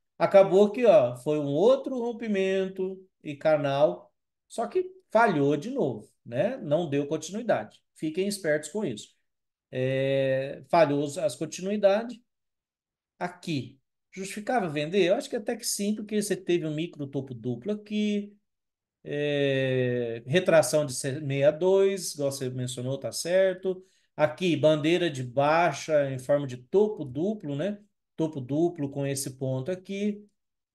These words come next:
Justificava. Até vender aqui sim. Lembrando que, quando você vende aqui, mas, ó, aí fez outro fundo em forma de cunha, perfeito, você observou isso,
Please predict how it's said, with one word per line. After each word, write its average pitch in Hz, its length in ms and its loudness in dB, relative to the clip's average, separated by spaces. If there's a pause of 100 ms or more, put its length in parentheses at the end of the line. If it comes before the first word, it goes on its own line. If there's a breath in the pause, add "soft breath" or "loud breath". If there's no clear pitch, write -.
(160)
Justificava. 147 680 -6
Até 170 460 0
vender 160 500 -4
aqui 156 180 -12
sim. 175 400 -8 (440)
Lembrando 202 680 4
que, 143 320 0
quando 135 160 -2
você 180 180 -2
vende 165 400 0
aqui, 147 420 -2
mas, 135 640 -4 (800)
ó, 120 320 0
aí 147 180 -2
fez 135 260 -4
outro 160 260 -4
fundo 143 180 -6
em 135 40 -6
forma 131 240 -4
de 123 100 -10
cunha, 165 380 -6
perfeito, 156 500 -4
você - 100 -6
observou 131 560 -4
isso, 208 380 -4